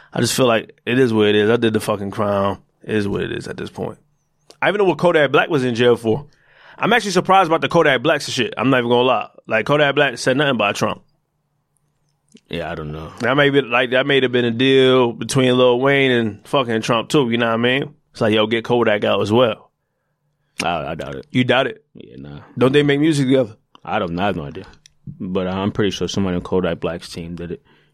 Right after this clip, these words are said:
Speaker 2: what I'm saying? I remember, I remember fucking even, like, Lamar Jackson tweeted Trump, like, "Yo, get my man out of jail," type shit. You know what I'm saying? There's, so there's people vouching for, for
Speaker 1: For Kodak.
Speaker 2: Kodak Black too. And Trump just did it. You know what I mean? But,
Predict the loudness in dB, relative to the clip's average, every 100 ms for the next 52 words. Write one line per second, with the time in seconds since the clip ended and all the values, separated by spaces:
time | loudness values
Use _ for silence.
0 | _ -14 -10 -4 -2 0 0 0 0 0
1 | -2 -2 -2 -2 -2 -2 -2 -4 -6 -2
2 | -2 -2 -2 -2 -2 -8 -8 -14 _ _
3 | _ -4 0 0 -2 -2 -4 -4 -4 0
4 | 0 0 -2 -2 -2 -2 -2 -2 -2 -2
5 | -4 -6 -4 -4 -2 -2 -2 0 0 0
6 | 0 0 0 -2 0 0 -2 -4 -2 -2
7 | -2 -2 -2 -2 0 -2 -2 -4 -4 -2
8 | -4 -4 -4 -4 -6 _ -20 -20 -20 _
9 | -12 -8 -8 -8 -6 -6 -6 -10 -12 -14
10 | -8 -6 -6 -10 -14 -12 -8 -8 -6 -8
11 | -10 -16 -20 -20 -12 -8 -8